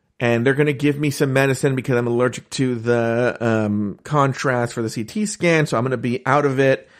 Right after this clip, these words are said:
Um, your dad knows more. He can explain." So my brother calls and says, "What do you mean dad knows more?" I go, "I don't, he just told me he didn't know anything."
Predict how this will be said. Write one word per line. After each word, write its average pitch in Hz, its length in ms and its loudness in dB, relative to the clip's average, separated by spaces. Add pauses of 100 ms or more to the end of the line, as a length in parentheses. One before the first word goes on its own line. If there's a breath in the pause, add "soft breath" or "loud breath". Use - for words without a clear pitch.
(360 soft breath)
Um, 120 520 0
your 143 140 0
dad 156 340 2
knows 160 220 2
more. 131 260 2
He 135 140 0
can 123 140 -2
explain." 120 720 -4 (640)
So - 120 -2
my 190 120 4
brother 247 340 2
calls 139 220 0
and 139 80 -2
says, 135 180 -4
"What 139 180 0
do 254 60 0
you 294 80 0
mean 302 240 0
dad 117 260 2
knows 117 220 -4
more?" 98 160 -4
I 104 60 -6
go, 117 180 0
"I - 160 -4
don't, - 240 -8
he 143 140 -2
just 294 200 -4
told 226 140 0
me 208 80 4
he 202 40 2
didn't 185 120 0
know 185 100 4
anything." 233 340 -2